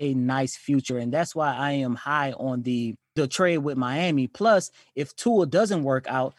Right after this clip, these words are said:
that gives you a lot more leeway to move on to the next top quarterback prospect that might be coming out in the next two to three years.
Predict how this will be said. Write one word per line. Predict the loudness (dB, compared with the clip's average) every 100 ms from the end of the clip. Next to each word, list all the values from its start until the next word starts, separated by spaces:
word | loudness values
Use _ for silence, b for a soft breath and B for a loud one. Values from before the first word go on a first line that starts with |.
| b
that | -4 0
gives | 2 0 0
you | 0
a | 0
lot | 0 0
more | -2 -2
leeway | 0 0 0 0 0
to | -2 -2
move | 0 0 -2
on | -2 0 -2 -4 _
to | -2 0
the | 0 0
next | 0 -2 -2 -8 b b _
top | -2 0 -2 _ _ _ _ 0
quarterback | 2 2 2 -2 0
prospect | 0 0 0 -4 -2
that | 0
might | 0 0
be | -2
coming | -2 0 0
out | 0
in | -2
the | -2
next | -2 -4 -6
two | -6
to | -6
three | -8 -4
years. | -4 -6 -14